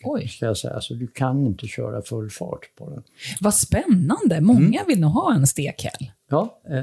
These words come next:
Speaker 2: det är ju det här som är skillnaden då, om man säger som pizzasten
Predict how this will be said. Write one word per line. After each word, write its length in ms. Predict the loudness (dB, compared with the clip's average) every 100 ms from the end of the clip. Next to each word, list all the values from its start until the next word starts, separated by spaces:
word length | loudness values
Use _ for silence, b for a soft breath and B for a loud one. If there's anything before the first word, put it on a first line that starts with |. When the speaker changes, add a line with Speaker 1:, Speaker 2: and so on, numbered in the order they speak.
| -6
Speaker 2:
det 200 | -2 2
är 40 | 2
ju 80 |
det 80 | 2
här 160 | 0 0
som 200 | 0 0
är 60 |
skillnaden 640 | 0 0 0 0 0 0 0
då, 240 | -2 -2
om 80 | -2
man 140 | -2
säger 280 | -4 -4 -6
som 280 | -4 -4 -4 _ -2
pizzasten 1300 | -2 -2 -8 -6 -6 -8 -4 0 0 0 -2 -2